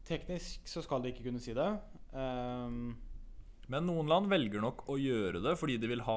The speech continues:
Speaker 2: folk med så like interesser som mulig, sånn at det blir mindre krangling og uenigheter, og det er da stabilt i landet.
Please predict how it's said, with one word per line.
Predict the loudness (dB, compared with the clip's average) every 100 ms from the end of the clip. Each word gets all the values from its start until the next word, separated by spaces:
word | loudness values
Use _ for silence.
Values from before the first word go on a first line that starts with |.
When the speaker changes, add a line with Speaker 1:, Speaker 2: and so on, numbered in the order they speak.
| 2
Speaker 2:
folk | 0 0 -2 -12 -8
med | -2 0
så | 2
like | 2 2 2 0 -4
interesser | -2 -2 -2 -2
som | 0 0
mulig, | 0 0 0
sånn | 0 -2
at |
det | 0
blir | 0
mindre | 0 0 0 -2
krangling | 0 0 0 -2
og | -2 -2
uenigheter, | -4 -4 -2 -4 -2
og | -2
det | 4 4
er | 4
da | 0
stabilt | -2 -2 -2 -2 -2 -4 -4 -4 -2 -4 -4 -2
i | 0
landet. | -2 -4 -10